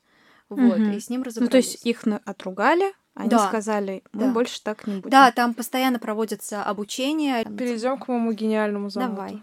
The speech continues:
Speaker 3: Э, подвяжем.
Speaker 1: <laughs> ковид.
Speaker 3: Э, все, ну, не знаю, я видела кейсы Гринписа просто, где там, э, бедные пташечки
Speaker 1: Мгм.
Speaker 3: че-то там выплевывают,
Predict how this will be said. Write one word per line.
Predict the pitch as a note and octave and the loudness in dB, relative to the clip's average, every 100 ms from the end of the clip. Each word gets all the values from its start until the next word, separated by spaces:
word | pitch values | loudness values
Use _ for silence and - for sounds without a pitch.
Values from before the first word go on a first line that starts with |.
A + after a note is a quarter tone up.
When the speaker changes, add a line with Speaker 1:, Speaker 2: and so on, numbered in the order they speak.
| - | -12
Speaker 3:
Э, | G#3+ G#3+ G#3 | -8 -8 -4
подвяжем. | G#3+ G3+ G#3 G#3 A3+ A#3+ - - | -4 0 -2 0 0 0 0 2
Speaker 1:
<laughs> | B3 - - | 2 0 -8
ковид. | - A3 C4+ D4+ - - | 0 2 2 -2 -6 -6
Speaker 3:
Э, | - G#3 G#3 G3+ G3 G3 F#3+ F#3 - - _ _ _ - | 0 2 4 4 2 0 -2 -4 -10 -20 _ _ _ -16
все, | - - C4 C4+ - - | -8 2 4 6 2 0
ну, | G#3+ | 4
не | A3+ A3+ | 6 4
знаю, | G#3+ A3 F#3 | 4 2 4
я | F#3+ A#3+ B3 | 6 6 6
видела | A3 A3 G#3+ G#3+ G#3 G3+ F#3+ - | 4 2 6 8 8 8 6 2
кейсы | A#3 A3+ - G#3+ | 2 2 2 0
Гринписа | G3 G3+ G3+ - C#4 - A#3+ | 2 2 2 0 -2 0 -2
просто, | F#3+ F3+ F#3 F#3+ | 0 0 0 -6
где | F3+ F#3 F#3+ | -6 -4 -2
там, | F3+ F3 E3+ - B3+ A3 | -2 -4 -6 -16 -16 -12
э, | A#3+ G3+ G3 | -6 -2 -2
бедные | F3+ A3 G#3 G#3 | 0 2 2 0
пташечки | F#3+ - G#3 G#3 - - - - G#3+ G3+ G3 F#3+ | -2 0 2 2 0 -8 -12 -8 -4 -2 -2 -4
Speaker 1:
Мгм. | C4 | -4
Speaker 3:
че-то | G#3+ C#4 | -6 -2
там | G#3 G#3 G3+ _ | -2 -2 -6 _
выплевывают, | G3 G3 G3+ A3 A3+ G#3 | -14 -10 -2 2 2 0